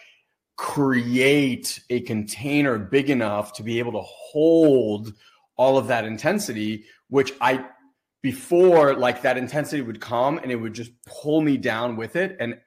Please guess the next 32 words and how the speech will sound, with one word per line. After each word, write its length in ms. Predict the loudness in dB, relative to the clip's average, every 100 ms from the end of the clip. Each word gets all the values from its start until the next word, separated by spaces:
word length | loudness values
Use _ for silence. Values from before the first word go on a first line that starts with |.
| _ 0
I 160 | 0
felt 580 | 0 0 0 -2 -12 -16
drained 500 | -8 -4 -4 -4 -6
and 220 | -8 -6
leveled 600 | -2 -2 0 0 -2 -6 -16 -20 _ _
and 180 | -6 -4
weak 400 | 0 0 0 -2
and 220 | -6 -6 -12 _
all 160 | -4 -2
that 180 | -2 -2
stuff. 320 | 2 2 2
And 120 | -4
so 120 | 0 2
I 20 |
was 120 | 2
like, 200 | -2 -4 -4
I, 200 | -4 -4 _ _ _ _
I 80 | -6
didn't 280 | -4 -2 -2
want 240 | -2 -4 -8
to 80 |
do 260 | -10 -8 -2
that. 360 | -2 -2 -6 -14 _ _ _ -10
And 120 | -4
so 160 | -2 -2
even 380 | 0 2 2 2
during 280 | 2 2 0
this 220 | -2 -2
last 580 | -2 -2 -4 -12 -18 -10
time, 600 | -2 2 2 2 -2 -4
you 100 | -4
know, 200 | -4